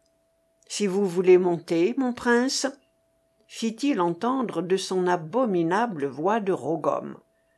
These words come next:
Jacques monta, et l'autre ferma la porte.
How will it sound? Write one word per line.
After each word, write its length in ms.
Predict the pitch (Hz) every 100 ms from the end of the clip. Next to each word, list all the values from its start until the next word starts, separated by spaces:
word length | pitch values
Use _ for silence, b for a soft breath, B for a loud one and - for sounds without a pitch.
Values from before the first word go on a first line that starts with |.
| _ _ _ _ _ -
Jacques 420 | 180 269 339 269
monta, 600 | 240 165 - 147 196 - _ _ -
et 100 | 262
l'autre 440 | 175 196 220 254
ferma 340 | 247 269 269 285
la 120 | 302
porte. 480 | 294 139 - _